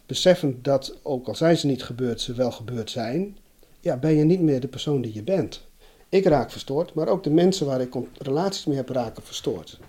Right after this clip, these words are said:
Ik kan bijvoorbeeld lelijke dingen gaan zeggen. Of ik kan, eh, weet ik veel, eh, afstotelijk gedrag vertonen. Eh, je kunt mensen bang maken. Dat is ook een reden om mens-, voor mensen om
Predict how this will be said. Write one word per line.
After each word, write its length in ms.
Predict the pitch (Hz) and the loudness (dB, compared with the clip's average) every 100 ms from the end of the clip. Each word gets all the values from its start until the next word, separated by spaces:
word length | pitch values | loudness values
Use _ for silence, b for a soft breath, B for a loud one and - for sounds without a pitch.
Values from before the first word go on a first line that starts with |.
| - | -8
Ik 240 | 170 - - | -8 -8 -4
kan 180 | 151 | -2
bijvoorbeeld 340 | 127 - 107 - | -2 -6 -12 -6
lelijke 380 | 120 113 101 131 | -4 -4 -6 -2
dingen 260 | 185 180 | 2 2
gaan 280 | - 139 117 | 0 -6 -8
zeggen. 340 | 135 110 82 - | -8 -8 -10 -18
Of 180 | - 131 | -12 -10
ik 100 | 123 | -10
kan, 320 | - 117 107 110 b b b b b - | -8 -8 -8 -12 b b b b b -16
eh, 120 | - 117 110 104 104 151 | -10 -10 -12 -14 -16 -6
weet 140 | 180 | -2
ik 100 | 214 | -2
veel, 340 | - 123 98 - | -4 -6 -8 -10
eh, 100 | 127 - - - | -12 -14 -16 -10
afstotelijk 640 | 147 - 165 151 127 - | -8 4 6 6 4 -8
gedrag 380 | 120 151 185 - | -4 0 0 -2
vertonen. 460 | 175 156 113 101 - _ | -2 -2 -2 -6 -12 _
Eh, 400 | 135 117 110 127 - | -6 -6 -10 -12 -14
je 280 | - 160 139 | -16 -10 -4
kunt 180 | 156 151 | 4 6
mensen 380 | 143 135 120 117 | 6 4 -2 2
bang 240 | 165 214 | 6 6
maken. 360 | 175 120 - 101 - | 6 2 -4 -14 -14
Dat 140 | - 139 | -10 -6
is 80 | |
ook 140 | 185 190 | -6 -4
een 60 | |
reden 320 | 160 131 135 - | -2 -2 -2 -2
om 140 | 175 | -2
mens-, 340 | 151 - - - | -2 -4 -12 -14
voor 120 | - | -8
mensen 300 | 147 104 - | -8 -8 -8
om 180 | 156 156 | -8 -10